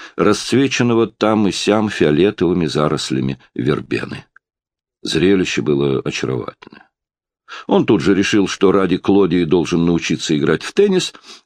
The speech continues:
и записался на пять уроков в неделю. На каждом занятии поджарые молодые профессионалы гоняли его не хуже судебных исполнителей. Сменившись с дежурства,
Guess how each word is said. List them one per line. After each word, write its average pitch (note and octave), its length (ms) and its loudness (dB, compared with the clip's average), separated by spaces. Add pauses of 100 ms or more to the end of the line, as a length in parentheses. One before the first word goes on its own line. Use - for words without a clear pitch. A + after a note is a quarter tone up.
и A#2 160 4
записался A2 600 0
на A2 160 2
пять B2 280 0
уроков A2+ 460 2
в E2+ 200 -2
неделю. F2 440 2 (920)
На D2+ 160 0
каждом D#2+ 460 0
занятии D#2+ 560 0 (260)
поджарые F#2 600 0
молодые F2 420 0
профессионалы F#2+ 760 0
гоняли G2+ 440 0
его G2+ 160 2
не G2 100 0
хуже F#2+ 320 0
судебных F#2 540 0
исполнителей. C#2+ 640 -2 (1200)
Сменившись C3 760 0
с D#2+ 180 -2
дежурства, D3+ 720 0